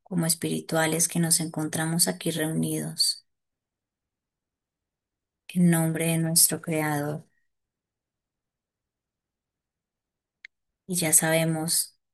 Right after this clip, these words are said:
que donde varios nos reunimos, potenciar esta energía de amor a nuestro Creador,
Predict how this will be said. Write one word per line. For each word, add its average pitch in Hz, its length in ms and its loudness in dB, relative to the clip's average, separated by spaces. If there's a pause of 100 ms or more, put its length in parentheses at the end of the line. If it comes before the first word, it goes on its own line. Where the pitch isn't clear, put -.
(140)
que 160 180 -4
donde 151 680 -4 (840)
varios 175 600 0
nos 170 220 0
reunimos, 156 1000 0 (1500)
potenciar 156 520 0
esta 151 240 2
energía 160 500 0
de 165 100 0
amor 156 380 0
a 156 80 -2
nuestro 160 380 0
Creador, 151 600 -4